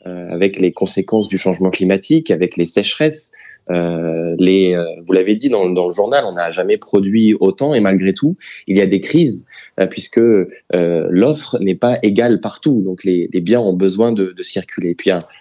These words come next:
un, un dernier choc qui est celui, euh, certainement aussi de, de la géopolitique avec les conséquences de, de la guerre en Ukraine, ce qui montre bien, et vous l'avez souligné dans le journal,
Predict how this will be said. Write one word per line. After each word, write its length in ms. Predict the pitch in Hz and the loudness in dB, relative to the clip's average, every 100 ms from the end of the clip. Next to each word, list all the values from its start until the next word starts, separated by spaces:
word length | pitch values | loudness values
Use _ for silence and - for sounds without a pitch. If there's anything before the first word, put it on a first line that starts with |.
| _ - | _ -8
un, 140 | 92 | -6
un 120 | 87 | -2
dernier 360 | 87 98 92 92 | 0 2 2 0
choc 320 | - 147 151 - - - _ | 2 0 0 -12 -18 -20 _
qui 100 | - | -2
est 40 | 92 | 0
celui, 440 | 104 95 117 113 | 0 2 4 4
euh, 100 | 92 | 2
certainement 420 | - - 92 101 | -2 -2 -2 0
aussi 220 | 90 - | -2 0
de, 160 | 107 90 | 0 2
de 100 | 90 | 2
la 120 | 90 | 0
géopolitique 800 | 85 92 90 92 87 143 147 - _ - - | 0 0 2 0 2 -2 -2 -14 _ -18 -2
avec 240 | 90 92 | -2 0
les 80 | 123 | 0
conséquences 640 | 110 98 107 101 120 104 | 0 0 -2 2 0 2
de, 180 | 95 87 | 0 2
de 120 | 90 | 0
la 120 | 87 | -2
guerre 180 | 90 95 | 0 -2
en 80 | 90 | -2
Ukraine, 280 | 92 - 127 | -4 -4 -2
ce 80 | |
qui 80 | 127 | 2
montre 320 | 104 113 113 | 2 2 2
bien, 280 | 101 120 131 82 - | 2 2 0 -4 -10
et 100 | 90 | -12
vous 100 | 87 | -2
l'avez 320 | 92 92 90 85 | 0 2 -2 -4
souligné 300 | - 104 101 | 0 2 2
dans 120 | 90 | 0
le 80 | 85 | -2
journal, 360 | 87 110 135 | -2 -2 -2